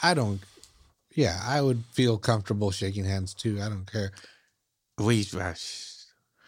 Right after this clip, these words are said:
Speaker 1: And again, and that being, like, everybody, and I'm not saying, like, oh,
Speaker 2: I,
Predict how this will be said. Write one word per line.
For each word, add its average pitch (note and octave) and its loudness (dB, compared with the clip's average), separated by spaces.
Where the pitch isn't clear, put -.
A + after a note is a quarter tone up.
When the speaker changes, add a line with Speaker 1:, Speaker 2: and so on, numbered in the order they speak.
Speaker 1:
And D#3+ 6
again, F#3 8
and D#3+ 8
that F#3 8
being, E3+ 8
like, C#3+ 6
everybody, D3+ 8
and C3+ 6
I'm D3 6
not C#3+ 6
saying, B2+ 4
like, A2+ 4
oh, D#3 6
Speaker 2:
I, D3+ 12